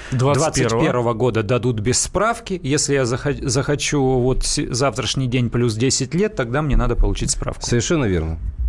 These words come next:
Speaker 1: Понятно.
Speaker 2: А, ну, при этом надо будет заплатить госпошлину.
Speaker 3: Безусловно. Но опять же, возвращаясь, э,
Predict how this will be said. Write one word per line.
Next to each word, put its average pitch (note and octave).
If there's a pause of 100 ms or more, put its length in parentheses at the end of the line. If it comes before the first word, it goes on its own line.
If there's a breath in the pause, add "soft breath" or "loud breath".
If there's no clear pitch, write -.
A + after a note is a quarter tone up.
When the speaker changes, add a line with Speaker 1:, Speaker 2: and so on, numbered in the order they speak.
(140)
Speaker 1:
Понятно. B2+ (380 loud breath)
Speaker 2:
А, B2
ну, E3
при F3
этом F#3+
надо D#3
будет C#3+
заплатить C3
госпошлину. G#2 (240 loud breath)
Speaker 3:
Безусловно. F#2+ (580 loud breath)
Но A2+
опять A#2+
же, F#2
возвращаясь, G2+
э, F2+